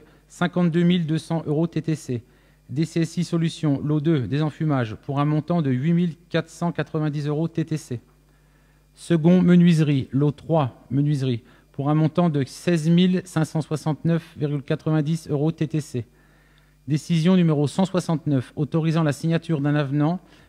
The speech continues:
numéro un à la convention de, mis-, de mission d'accueil du golf municipal avec la société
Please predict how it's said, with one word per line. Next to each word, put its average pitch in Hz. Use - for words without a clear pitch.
numéro 143
un 165
à 147
la 139
convention 156
de, 139
mis-, -
de 135
mission 160
d'accueil 156
du 139
golf 165
municipal 151
avec 135
la 143
société 151